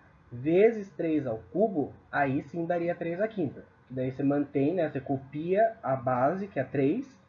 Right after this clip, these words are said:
e soma os expoentes. Dois mais três, cinco. Então, não é legal essa, essa afirmativa aí. Por exemplo, ó, três ao quadrado mais três ao cubo é a mesma coisa que fosse nove mais vinte e sete, que dá trinta e seis.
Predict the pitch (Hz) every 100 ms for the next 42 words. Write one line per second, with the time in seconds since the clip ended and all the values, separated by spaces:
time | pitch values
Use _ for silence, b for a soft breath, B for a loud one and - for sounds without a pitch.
0 | _ _ _ b b _ 190 196 185 170
1 | 175 175 - 220 214 131 120 - 135 127
2 | 143 156 165 165 233 - - _ _ _
3 | 170 139 - - _ _ _ _ _ _
4 | _ _ _ 160 175 - _ _ _ _
5 | _ _ 165 175 185 190 190 202 208 143
6 | 143 151 147 143 143 147 139 123 120 120
7 | 143 139 151 156 156 156 170 95 - _
8 | _ _ _ _ _ _ - 165 147 127
9 | 107 113 90 - 165 170 143 135 - 143
10 | 143 143 139 131 131 135 - 139 127 117
11 | - 170 226 156 107 143 147 151 156 147
12 | - - 151 151 147 135 135 135 131 123
13 | 131 - 156 160 - 190 196 190 196 233
14 | 262 - 170 127